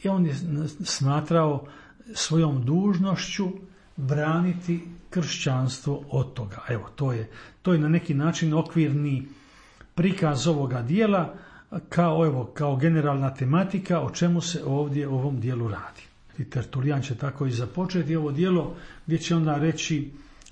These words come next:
da ovdje najprije postoje optužbe. Netko je iznio optužbe protiv kršćana. Drugo što on ovdje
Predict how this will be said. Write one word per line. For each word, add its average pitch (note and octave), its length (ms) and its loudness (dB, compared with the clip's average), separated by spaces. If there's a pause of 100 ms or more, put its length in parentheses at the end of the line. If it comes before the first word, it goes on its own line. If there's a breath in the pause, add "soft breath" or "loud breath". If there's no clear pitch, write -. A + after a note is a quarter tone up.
da D3+ 440 2
ovdje D3 280 0
najprije D#3 480 0
postoje C#3+ 500 -2
optužbe. G#2+ 540 -4 (1300 soft breath)
Netko D#3 360 0
je C3+ 140 0
iznio D#3 380 2
optužbe D3 440 -2
protiv C3+ 340 -6
kršćana. - 580 -6 (2500 soft breath)
Drugo E3+ 460 0
što - 200 -2
on F3+ 120 4
ovdje F3+ 440 2